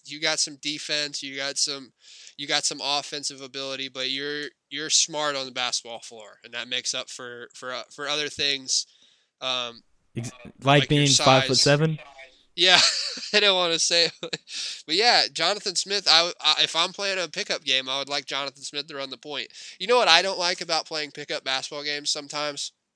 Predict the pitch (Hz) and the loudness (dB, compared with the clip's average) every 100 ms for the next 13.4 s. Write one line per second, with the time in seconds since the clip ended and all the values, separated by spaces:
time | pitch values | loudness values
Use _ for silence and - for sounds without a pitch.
0 | _ _ _ _ _ - 156 123 135 135 | _ _ _ _ _ -10 0 0 0 -2
1 | 117 107 135 147 123 - 120 110 117 110 | 0 2 4 4 4 2 0 2 0 0
2 | 95 - _ _ _ - _ _ _ - | -2 -4 _ _ _ -20 _ _ _ 6
3 | 180 247 285 196 180 196 165 165 160 143 | 8 8 4 4 4 4 2 -2 -2 -4
4 | 160 156 175 170 180 170 - 147 151 156 | -6 -6 -2 0 -2 -4 -8 0 0 2
5 | 156 180 190 175 - 160 151 147 143 131 | 0 -2 0 -2 -2 -2 -2 -2 -4 0
6 | 135 131 - 113 - _ _ _ _ _ | -2 -2 -8 -12 -16 _ _ _ _ _
7 | _ _ _ _ _ _ _ _ _ _ | _ _ _ _ _ _ _ _ _ _
8 | _ _ _ _ _ _ _ _ _ 123 | _ _ _ _ _ _ _ _ _ 4
9 | 147 147 143 - - 120 - 127 113 110 | 6 8 4 0 2 2 6 4 6 2
10 | 117 - - - 147 - 180 262 269 262 | 0 -6 -4 -2 4 4 8 10 10 8
11 | 202 165 180 156 175 165 190 160 160 151 | 6 6 4 6 6 6 6 4 4 4
12 | 123 117 131 156 156 _ _ _ _ _ | 4 4 4 2 0 _ _ _ _ _
13 | - 123 123 | -4 0 0